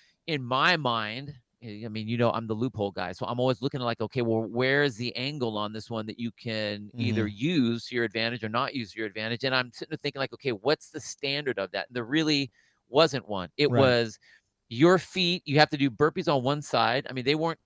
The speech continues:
Speaker 1: they didn't care where your head was, so your head could be over the line.
Speaker 2: Oh.
Speaker 1: It was just hands and feet had to be behind the line. If you looked at the athletes, you saw a bunch of different,
Speaker 2: Okay.
Speaker 1: you know, where their head was, was different.
Speaker 2: Yeah. I mean,
Speaker 1: Feet
Speaker 2: that
Speaker 1: and
Speaker 2: does
Speaker 1: hands
Speaker 2: change it.
Speaker 1: behind the line.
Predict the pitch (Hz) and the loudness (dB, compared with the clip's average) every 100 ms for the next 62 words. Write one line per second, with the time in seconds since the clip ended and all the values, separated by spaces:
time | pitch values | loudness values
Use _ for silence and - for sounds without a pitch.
0 | _ 131 139 160 170 160 135 151 151 127 | _ -4 -4 -6 -2 0 0 -2 -4 -2
1 | 135 104 101 104 131 - - 131 120 113 | -2 0 0 -2 -6 -16 -2 0 2 0
2 | 110 139 175 - 135 120 113 110 101 101 | -2 0 0 -2 -10 -4 -4 -4 -8 -8
3 | 92 95 117 - - 131 139 - 143 139 | -10 -10 -14 -18 -10 -4 -2 -2 2 2
4 | 120 151 - 147 165 139 123 - 190 190 | 4 0 2 2 2 2 -6 -6 -8 -8
5 | 110 117 104 104 101 98 113 101 98 101 | -6 -4 -4 -8 -8 -4 -6 -4 -8 -6
6 | - 123 143 123 - 139 - 127 117 - | -6 -2 -4 -4 -2 0 0 -8 -6 2
7 | 120 104 117 117 107 - 113 104 - 110 | 2 2 -4 -4 -6 -2 -2 -2 -4 -6
8 | 123 - _ _ _ 139 123 135 117 135 | -6 -10 _ _ _ 0 2 4 4 2
9 | 117 104 95 - 139 101 98 143 120 85 | 0 -2 -4 -4 -4 -4 0 2 2 -2
10 | 151 - 127 143 147 165 170 165 156 156 | -12 -10 2 6 8 10 10 8 6 4
11 | 156 151 147 139 139 156 | 4 2 2 2 2 -2